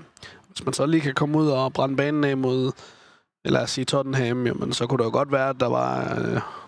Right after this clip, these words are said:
der var lige pludselig en, nogle Premier League-klubber, der,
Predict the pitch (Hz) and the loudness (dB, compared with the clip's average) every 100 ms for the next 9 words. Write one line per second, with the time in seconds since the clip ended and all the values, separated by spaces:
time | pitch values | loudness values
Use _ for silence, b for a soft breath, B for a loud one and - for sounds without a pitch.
0 | B 127 127 127 143 139 151 - 139 123 | B 0 2 2 2 2 2 2 0 0
1 | 123 123 131 139 127 143 131 135 156 180 | 0 -2 0 0 0 0 2 4 4 2
2 | - 151 147 135 143 143 143 139 135 | 2 4 2 0 0 0 0 0 0